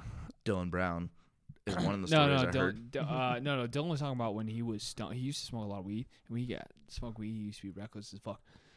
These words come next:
Speaker 1: And so he would drive me to the airport.
Speaker 2: Oh, that's right,
Speaker 1: And I'd
Speaker 2: that's
Speaker 1: be
Speaker 2: right.
Speaker 1: sober, and he'd be driving, and he'd be like, just blow through red lights.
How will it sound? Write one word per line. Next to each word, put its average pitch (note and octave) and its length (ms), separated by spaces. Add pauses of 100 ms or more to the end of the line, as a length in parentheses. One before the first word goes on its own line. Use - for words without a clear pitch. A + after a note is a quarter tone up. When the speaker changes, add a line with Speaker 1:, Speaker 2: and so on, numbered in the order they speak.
(120)
Speaker 1:
And - 80
so A2 100
he A#2+ 180
would A2 140
drive A#2+ 400
me F3+ 240
to C3+ 80
the G#2 160
airport. D#2+ 500
Speaker 2:
Oh, F#2+ 200
that's E2+ 220
right, C#2+ 80
Speaker 1:
And A#2 100
I'd E3 60
Speaker 2:
that's D#3+ 80
Speaker 1:
be - 60
Speaker 2:
right. A1+ 60
Speaker 1:
sober, D3+ 560 (120)
and A2+ 140
he'd A#2+ 140
be G2+ 240 (180)
driving, A#2 360
and A#2 80
he'd A2+ 100
be A2+ 100
like, F#2+ 260 (1500)
just - 240
blow G#2+ 180
through G2 180
red F#2 140
lights. F2+ 240